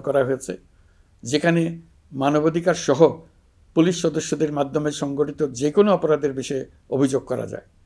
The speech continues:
এই সমস্ত সেল অন্যান্য আইন প্রয়োগকারী সংস্থার প্রধান কার্যালয়েও স্থাপন করা হচ্ছে। আসামিদের জিজ্ঞাসাবাদ হবে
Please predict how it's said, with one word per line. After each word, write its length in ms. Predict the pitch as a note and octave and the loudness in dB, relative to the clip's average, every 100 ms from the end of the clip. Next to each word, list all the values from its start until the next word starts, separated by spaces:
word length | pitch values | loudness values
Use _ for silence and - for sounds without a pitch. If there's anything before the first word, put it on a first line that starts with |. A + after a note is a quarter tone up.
| _ - | _ -4
এই 100 | C3+ | 0
সমস্ত 240 | F#3 F3+ F#3+ F3 | 0 -2 -2 0
সেল 180 | - F3 G#3+ - _ _ - | 4 4 2 -10 _ _ -6
অন্যান্য 400 | D3 D#3+ D#3+ D#3+ E3 D#3+ | -2 0 0 0 0 0
আইন 140 | D#3 D#3 | 0 2
প্রয়োগকারী 440 | E3 E3 E3+ E3+ E3+ | 2 4 2 0 0
সংস্থার 380 | F3+ E3+ F3 D#3+ D#3+ | 0 0 0 0 2
প্রধান 220 | D#3 E3+ E3 | 4 4 4
কার্যালয়েও 440 | C#3+ D3 C#3+ C#3 - _ - | 2 2 2 0 -4 _ -8
স্থাপন 300 | - D#3 C#3+ C3 | 2 2 2 -4
করা 140 | B2+ B2+ | -2 -2
হচ্ছে। 240 | C#3+ - - _ _ _ _ _ | -4 -6 -16 _ _ _ _ _
আসামিদের 460 | - G#3 G#3+ G#3 G3+ D#3+ | -2 0 2 6 4 4
জিজ্ঞাসাবাদ 480 | D3+ F#3+ A3+ G#3+ G#3 | 2 4 4 2 0
হবে 140 | G3+ | 0